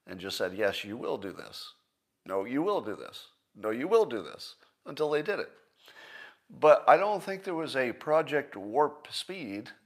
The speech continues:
for these, you know, rapid tests. It just, for some reason, it didn't make that list.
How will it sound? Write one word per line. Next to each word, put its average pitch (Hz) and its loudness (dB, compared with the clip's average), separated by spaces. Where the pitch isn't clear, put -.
for 110 -8
these, 113 -8
you 117 -10
know, 95 -4
rapid 92 2
tests. - -8
It 87 -20
just, 92 -10
for - -20
some 98 -8
reason, 92 -10
it 87 -12
didn't 90 -12
make 87 -12
that 87 -4
list. 107 -12